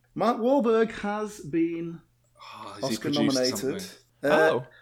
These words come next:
Speaker 1: Mark Wahlberg was, uh, nominated for Best Supporting Actor for The Departed, and he was
Speaker 3: Oh.
Speaker 1: a named producer on The Fighter, which was nominated for Best
Speaker 2: Oh.
Speaker 1: Picture.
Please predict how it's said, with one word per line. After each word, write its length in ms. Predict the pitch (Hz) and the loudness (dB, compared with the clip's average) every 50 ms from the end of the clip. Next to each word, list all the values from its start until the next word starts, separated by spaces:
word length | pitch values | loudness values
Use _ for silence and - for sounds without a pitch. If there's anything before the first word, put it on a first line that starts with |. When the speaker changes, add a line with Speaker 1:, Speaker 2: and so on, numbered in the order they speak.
| - - _ - | -20 -18 _ 2
Speaker 1:
Mark 200 | 165 190 226 233 | 4 4 6 6
Wahlberg 500 | 202 202 202 170 190 185 180 175 147 143 | 6 6 6 6 6 6 6 4 4 2
was, 360 | 165 175 160 147 - - - | 2 2 2 0 -2 -6 -4
uh, 240 | 156 151 151 151 151 151 | -2 0 0 0 0 0
nominated 640 | 151 165 175 180 180 180 180 170 175 - 160 147 | 0 -2 -2 -2 -2 -2 -4 -4 -4 -6 -6 -6
for 120 | - - 135 | -6 -8 -8
Best 240 | 123 175 170 - - | -6 -6 -6 -6 -6
Supporting 300 | - - 175 165 151 143 | -8 -4 -4 -2 -2 -2
Actor 280 | 139 139 - - 143 127 | -4 -4 -6 -4 -4 -4
for 160 | - - 117 | -4 -6 -8
The 80 | 117 | -8
Departed, 680 | 113 120 - - 175 170 175 - - - 196 220 208 - - - - - _ _ - 165 | -8 -8 -4 -2 0 0 0 0 0 -2 -2 -2 -2 -6 -12 -16 -20 -20 _ _ 0 2
and 240 | 175 202 220 208 | 4 4 4 4
he 60 | 175 190 | 6 6
was 340 | 208 247 262 277 277 269 | 8 8 8 8 8 6
Speaker 3:
Oh. 40 | 208 170 | 4 4
Speaker 1:
a 60 | 151 | 4
named 240 | 165 175 180 170 - | 4 4 4 2 0
producer 380 | 160 143 165 165 160 - 160 | -2 -2 -2 -4 -2 -2 -2
on 120 | 151 156 151 | -2 -2 -2
The 80 | 151 | -4
Fighter, 500 | - - - 156 165 160 160 - 104 95 | -6 -6 -8 -8 -8 -8 -8 -10 -10 -10
which 180 | 98 101 - - | -10 -12 -12 -12
was 100 | 110 107 | -10 -8
nominated 400 | 110 107 107 107 107 - - - | -8 -8 -10 -12 -12 -14 -16 -14
for 80 | - | -8
Best 120 | 208 233 254 | -6 -6 -4
Speaker 2:
Oh. 120 | 262 269 269 269 269 269 262 254 240 190 131 | -2 -2 -2 0 0 0 2 2 2 0 0
Speaker 1:
Picture. 60 | - | -2